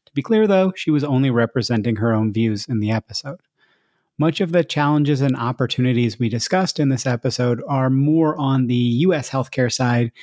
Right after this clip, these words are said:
because of the not so well-functioning healthcare system there.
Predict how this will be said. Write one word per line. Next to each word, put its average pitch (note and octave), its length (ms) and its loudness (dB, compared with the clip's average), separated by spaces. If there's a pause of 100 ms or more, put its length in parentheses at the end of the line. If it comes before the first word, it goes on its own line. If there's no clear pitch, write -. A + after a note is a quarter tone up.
(360)
because C3 260 2
of C3 120 0
the B2+ 100 2
not A2 320 -2
so B2 240 2
well-functioning A2+ 1040 0
healthcare A2 420 -4
system G#2 360 -4
there. B2 220 -10